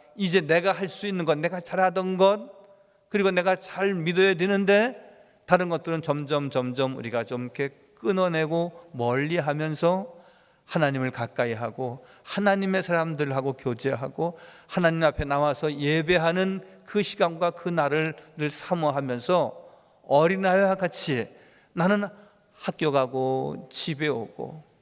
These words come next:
집에 오고 친구 만나고 그리고 학교 가고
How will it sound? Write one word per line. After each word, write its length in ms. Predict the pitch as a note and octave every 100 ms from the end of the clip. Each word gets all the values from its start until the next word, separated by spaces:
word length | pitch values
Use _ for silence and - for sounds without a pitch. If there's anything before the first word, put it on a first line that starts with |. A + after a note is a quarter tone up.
| _ _ _ _ _ _
집에 280 | - C3 C#3
오고 540 | B2+ B2 B2+ B2+ C3+
친구 400 | - - E3 D#3+
만나고 600 | C#3+ B2 B2+ C#3 C3+ D#3+ -
그리고 180 | F#3
학교 380 | G3+ F#3 - G3
가고 500 | - - F#3+ G3 -